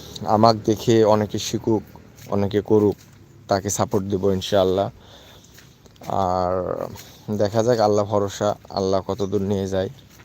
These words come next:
আমরা চেষ্টার উপরে আছি। তবে এখানে যদি আমরা একটা খামার, আহ, খামার বানাইতে পারি, ঠিক আছে, যেহেতু আমাদের এখানে সব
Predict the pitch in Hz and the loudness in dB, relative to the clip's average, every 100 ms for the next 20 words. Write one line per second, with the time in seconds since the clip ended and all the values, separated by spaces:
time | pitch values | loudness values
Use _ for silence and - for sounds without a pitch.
0 | - - - 98 95 98 90 101 98 98 | -20 -18 -8 -4 0 0 -2 -6 -4 -2
1 | 98 98 92 90 - 107 - - - - | -2 0 0 0 0 -4 -6 -14 -20 -20
2 | - - - - - 107 104 107 101 113 | -20 -20 -20 -20 -4 2 4 4 4 2
3 | 107 107 107 107 107 104 110 - 101 101 | 4 2 2 0 0 0 -4 -2 0 0
4 | 98 - - - - 95 87 90 - 101 | 0 -4 -16 -12 -6 -4 -4 -4 -2 0
5 | 98 95 90 92 95 98 90 113 - - | 2 2 0 -2 -2 -2 -2 -6 -10 -20
6 | - - - - - - 104 113 110 104 | -20 -20 -20 -20 -10 -4 -2 -2 0 0
7 | 104 117 107 107 107 104 107 107 - | 2 2 2 0 0 -2 -2 -4 -4